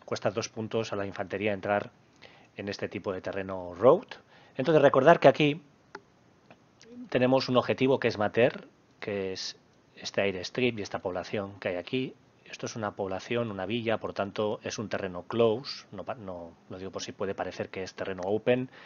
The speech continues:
Es un poco la misma situación que en Medjed el Bab. Entonces,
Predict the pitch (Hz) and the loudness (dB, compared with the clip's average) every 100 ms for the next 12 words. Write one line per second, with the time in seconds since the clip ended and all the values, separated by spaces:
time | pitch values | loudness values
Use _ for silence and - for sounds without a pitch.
0 | - - - - 104 113 117 113 110 110 | -20 -20 -18 -10 -8 4 6 6 4 0
1 | 117 107 113 107 104 101 - 92 92 101 | 0 0 0 0 0 0 -6 -6 0 4
2 | - - - _ - - - - - - | 4 2 -20 _ -20 -18 -16 -18 -20 -16
3 | - - 127 120 151 123 101 - - | -16 -2 0 2 2 2 0 -2 -8